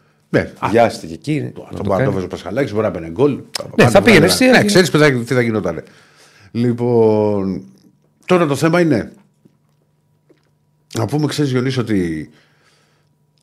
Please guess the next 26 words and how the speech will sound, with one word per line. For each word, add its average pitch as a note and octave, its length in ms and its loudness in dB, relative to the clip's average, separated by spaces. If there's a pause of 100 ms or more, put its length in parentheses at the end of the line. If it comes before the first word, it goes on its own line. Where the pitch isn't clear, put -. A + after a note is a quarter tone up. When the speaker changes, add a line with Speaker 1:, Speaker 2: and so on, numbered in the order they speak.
Speaker 1:
είναι, B2+ 280 2
ε, G#2+ 160 -10 (1040)
είναι C3+ 180 4
ένα D#3 120 6
αποτέλεσμα A#2+ 880 0 (280)
που F2+ 140 -14
ναι, G#2+ 140 2
μεν B2 140 4
ο - 40 4
Ολυμπιακός G2 840 -2 (340)
πάντα F#2 240 0
πηγαίνει F2+ 320 -8
και F2 100 -8
να E2+ 120 -10
παίξει F2+ 260 -12
για, E2+ 140 -8
για F2 160 -8
την F2+ 120 -14
νίκη, F2+ 220 -10
αλλά E2+ 120 -12
με F2 80 -12
την E2 120 -14
κατάσταση G#2 400 -8
στην G2+ 120 -10
οποία G2+ 260 -4
έχει, G2+ 320 -6